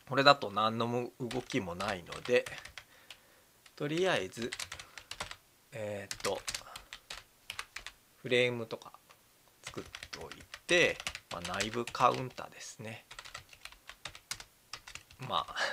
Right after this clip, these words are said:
<laughs> 使い道はまだね、決まってないですが、まあ、こういうの必要ですよね。で、まあ、呼び出されるごとにカウンターをプラスと。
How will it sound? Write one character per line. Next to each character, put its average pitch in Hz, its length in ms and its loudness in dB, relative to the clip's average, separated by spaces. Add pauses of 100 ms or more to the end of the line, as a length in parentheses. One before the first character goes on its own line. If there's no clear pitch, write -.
(120)
<laughs> - 320 -18
使 156 220 8
い 156 160 2
道 143 140 4
は 135 80 10
ま 131 160 8
だ - 140 -4
ね、 95 180 -12 (720)
決 - 160 -8
ま 110 80 0
っ - 40 -2
て - 200 -4
な 107 160 2
い 87 40 -4
で - 120 -8
す - 140 -12
が、 101 220 6 (160)
ま 147 140 8
あ、 - 120 2
こ 170 80 6
う - 20 4
い - 20 4
う - 40 0
の 76 60 -8
必 - 200 -8
要 98 140 2
で 117 80 0
す - 140 -10
よ - 100 -12
ね。 - 140 -12 (2000)
で、 180 140 4
ま 131 340 10
あ、 123 40 -4
呼 117 100 4
び 110 80 0
出 113 140 4
さ 120 160 2
れ 113 140 4
る 101 80 -4
ご 90 120 -12
と - 140 -6
に 170 320 -2
カ 107 140 4
ウ 101 40 4
ン 104 100 -6
タ 90 120 -2
ー 82 40 2
を 80 80 -4
プ - 140 -10
ラ - 100 -10
ス - 120 -14
と。 - 120 -12